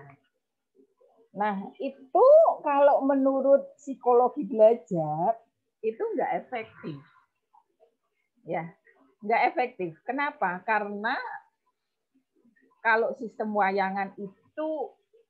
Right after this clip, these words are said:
kemungkinan sangat besar jarang masuk dalam long term memory. Paling-paling masuk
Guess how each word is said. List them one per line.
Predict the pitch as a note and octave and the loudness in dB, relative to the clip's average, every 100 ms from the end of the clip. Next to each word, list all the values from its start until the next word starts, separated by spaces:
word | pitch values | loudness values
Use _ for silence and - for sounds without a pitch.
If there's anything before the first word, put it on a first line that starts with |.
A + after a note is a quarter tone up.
| _ | _
kemungkinan | A#3+ E4 E4+ E4 D#4+ D4+ D4 C#4 C4+ C4+ | 0 2 4 2 -2 -6 -6 -4 -4 -4
sangat | - C#4 C4+ C#4 C#4 C#4+ D4 C4 - | -6 -4 -2 -2 -2 -2 -2 -4 -6
besar | A#3+ - C4 G#3+ D#3+ E3 - _ _ | -18 -6 -2 -2 -4 -8 -18 _ _
jarang | A#3+ A3+ A3+ C#4+ C4+ | 2 4 6 4 2
masuk | A#3+ A3+ - A3 | -4 -6 -6 -6
dalam | D4 G3 G#3+ | -2 -2 -2
long | A3 G#3 G3+ G#3 | 0 -2 -2 -10
term | G#3+ | -10
memory. | G#3 G3+ G3+ G3 F#3+ D3+ C#3 _ _ _ _ _ - | -10 -10 -6 -6 -6 -14 -20 _ _ _ _ _ -4
Paling-paling | B3+ D#4+ F4 D#4+ E4+ A4 | 0 0 -2 -2 -2 -2
masuk | D4+ C4 | -6 -4